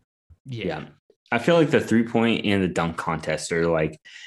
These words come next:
Speaker 2: the only two, and even, you know what, even the Rising Stars Challenge, like, that, those three events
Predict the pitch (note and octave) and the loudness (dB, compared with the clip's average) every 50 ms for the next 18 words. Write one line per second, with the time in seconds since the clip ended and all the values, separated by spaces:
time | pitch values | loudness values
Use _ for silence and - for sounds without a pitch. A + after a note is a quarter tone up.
0 | - _ - F#2+ F#2 E2 F#2+ F#2 F#2+ F#2 F#2 F2+ F2+ - - F#2 F2+ F2+ F2+ F2+ | -16 _ 0 0 2 2 2 2 2 2 2 0 -2 -4 -2 -2 0 0 0 0
1 | F2 F2+ - - C3 D3+ B2 A2 G3 A3+ A3 F#3+ - C#3+ D#3+ E3 D#3 C#3+ F#2 C#3+ | 0 -2 -2 -2 -2 -2 0 0 0 0 0 0 0 0 0 2 2 0 0 -2
2 | C#3+ D3+ D3+ C3 G#2 F#2 F2+ F#2 F#2+ F#2 G2 F#2+ F2+ - - E2 D#2 E2 E2+ E2+ | -2 -2 -2 -2 0 0 0 0 0 -2 -2 -4 -4 -6 -6 -6 -4 -4 -4 -4
3 | - - - _ _ - - - G#2+ G#2+ A2 A2 A#2 A#2 A#2 - - _ _ _ | -6 -12 -16 _ _ -8 -2 -2 0 0 0 0 0 -2 -4 -8 -16 _ _ _
4 | _ _ _ _ _ - - G2+ G2 F#2 F2+ - F#2 F#2 G2 G2+ F2 D#2 F#2 G2 | _ _ _ _ _ -10 -2 0 0 0 0 -2 -2 0 0 0 0 -2 -4 -2
5 | G2 A2 A2 A#2 A2+ A#2 - - - F#2 F#2+ G2 G2+ G2+ G2 F2+ F2 E2+ F2+ G2+ | 2 2 2 2 0 -2 -6 -6 -4 -2 0 0 0 0 0 0 -2 -4 -4 -6
6 | G#2 - - | -6 -10 -12